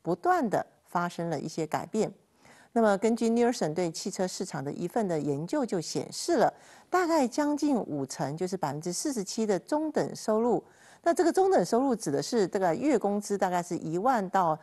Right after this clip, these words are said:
三万块钱，每个月啊，一万到三万块钱新台币之间的这些消费者呢，表示他们愿意为了购买五十万元以上的豪华车，啊，而去拼命的赚钱。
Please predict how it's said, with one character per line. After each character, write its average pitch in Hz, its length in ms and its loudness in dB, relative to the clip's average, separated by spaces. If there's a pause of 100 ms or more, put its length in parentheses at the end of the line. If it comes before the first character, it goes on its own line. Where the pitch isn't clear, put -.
(140)
三 262 320 0
万 240 220 2
块 202 240 0
钱， 156 260 -4
每 156 200 -4
个 165 100 -2
月 247 160 2
啊， 170 200 2
一 170 120 -2
万 208 160 2
到 196 140 0
三 202 160 0
万 196 100 0
块 190 140 -4
钱 160 200 -6 (140)
新 220 180 -4
台 160 200 -6
币 196 120 -4
之 180 160 -8
间 214 160 -2
的 190 120 -2
这 185 120 -4
些 175 160 -4
消 208 200 0
费 254 180 -4
者 147 160 -2
呢， 143 140 -4 (320)
表 156 240 4
示 302 260 0 (320)
他 330 140 4
们 302 240 2
愿 415 200 6
意 285 240 2 (120)
为 320 160 4
了 214 160 4
购 359 340 4
买 151 240 0 (200)
五 156 200 2
十 190 240 0
万 269 260 4
元 180 220 0
以 147 220 -2
上 285 280 2
的 165 140 0
豪 165 340 2
华 202 220 2
车， 247 320 0 (680)
啊， 147 200 -2 (160)
而 170 100 4
去 185 220 0
拼 - 220 -2
命 262 120 4
的 165 80 -2
赚 160 220 0
钱。 - 220 -8